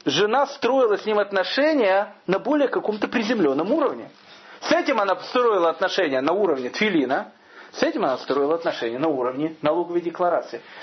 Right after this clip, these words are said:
Она подстраивалась то к одному, то к друг-, к другому. Вопрос, а зачем она подстраивается? Чтоб деньги взять,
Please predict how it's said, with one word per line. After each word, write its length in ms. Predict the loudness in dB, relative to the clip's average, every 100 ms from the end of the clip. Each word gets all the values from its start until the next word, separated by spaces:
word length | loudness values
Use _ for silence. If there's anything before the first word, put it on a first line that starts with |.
| -4
Она 180 | -2 -2
подстраивалась 680 | -4 -2 -2 0 0 -2 -2
то 140 | -4
к 100 | -2
одному, 500 | -2 -2 0 -2 -2 -10 -16 -4
то 120 | -4
к 80 | -2
друг-, 400 | -4 0 0 -2
к 100 | -4
другому. 480 | -2 -2 -4 -6 -16 -2
Вопрос, 400 | 0 2 0 0
а 120 | 0
зачем 340 | 0 2 2 2
она 120 | 2
подстраивается? 760 | 0 -2 0 0 0 -4 -12 -16 -20 -20 -20 -20 -20 -20 -2
Чтоб 220 | 0 0
деньги 420 | 0 2 2 2
взять, 420 | 0 2 0 -2